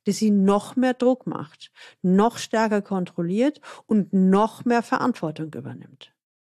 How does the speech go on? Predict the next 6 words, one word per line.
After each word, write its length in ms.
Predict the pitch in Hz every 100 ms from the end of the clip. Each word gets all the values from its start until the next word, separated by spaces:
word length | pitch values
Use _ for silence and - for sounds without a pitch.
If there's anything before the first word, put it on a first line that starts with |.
| _ _ _ _
Was 220 | - 175 196
natürlich 480 | 185 220 202 196
auf 140 | 190 -
Dauer 300 | 185 180 175
nicht 160 | 175 160
funktioniert. 680 | 185 170 226 233 156 -